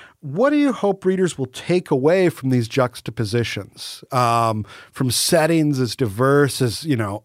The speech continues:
Alaska to Florida, um, to folks of all sorts of different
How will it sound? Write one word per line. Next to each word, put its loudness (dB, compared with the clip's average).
Alaska 0
to 0
Florida, -2
um, 0
to -4
folks 2
of 0
all 6
sorts 0
of -2
different -2